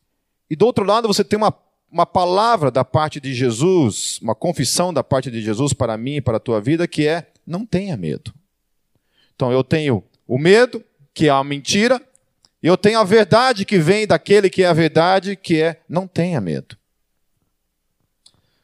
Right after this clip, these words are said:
Não tenha medo. No filme, é,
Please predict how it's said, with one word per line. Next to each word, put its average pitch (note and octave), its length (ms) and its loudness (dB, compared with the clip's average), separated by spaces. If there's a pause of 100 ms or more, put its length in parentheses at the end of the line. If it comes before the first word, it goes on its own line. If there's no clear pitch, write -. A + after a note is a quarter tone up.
(600)
Não A2+ 140 -10
tenha F2 240 -6
medo. D2 380 -18 (640)
No G2+ 140 -2
filme, A#2 800 -2 (1120)
é, F#2+ 880 -2